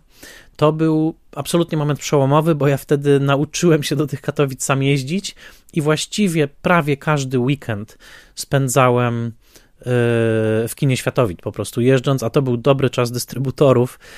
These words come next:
e, kina arthouse'owego. Mm, pamiętam filmy Gutkowe, pamiętam filmy wprowadzane przez firmę Solopan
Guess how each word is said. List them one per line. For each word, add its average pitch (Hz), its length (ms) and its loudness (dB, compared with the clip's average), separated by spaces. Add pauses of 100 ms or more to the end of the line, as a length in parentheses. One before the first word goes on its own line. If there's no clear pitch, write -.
(280)
e, 117 380 2
kina 120 540 -2
arthouse'owego. 120 840 -2 (580)
Mm, 117 160 -6
pamiętam 117 420 -4
filmy 117 280 -6
Gutkowe, 135 560 0
pamiętam 113 360 -6
filmy 113 240 -6
wprowadzane 113 400 -6
przez - 180 -12
firmę 123 200 -6
Solopan 131 640 0